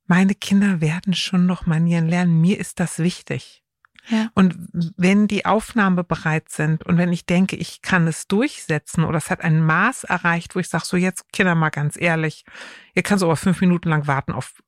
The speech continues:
Speaker 1: Toilette zu gehen“,
Speaker 2: Mhm.
Speaker 1: dann wird das schon. Und von mir aus erst in der dritten Klasse.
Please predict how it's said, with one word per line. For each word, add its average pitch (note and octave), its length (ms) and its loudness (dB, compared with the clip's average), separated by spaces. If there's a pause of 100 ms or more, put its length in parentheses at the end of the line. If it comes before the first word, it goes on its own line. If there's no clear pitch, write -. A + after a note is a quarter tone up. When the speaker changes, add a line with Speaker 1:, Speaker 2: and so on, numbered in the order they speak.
(120)
Speaker 1:
Toilette C#3+ 380 -2
zu - 160 -8
gehen“, C#3 380 -4
Speaker 2:
Mhm. A3+ 420 2
Speaker 1:
dann E3+ 340 4
wird A3 200 0
das - 320 -4
schon. C#3+ 380 -2
Und D#3 160 -10
von E3 180 2
mir F3 120 2
aus F#3 100 -2
erst - 220 -6
in F#3 40 0
der E3+ 100 0
dritten F3 280 0
Klasse. - 380 -4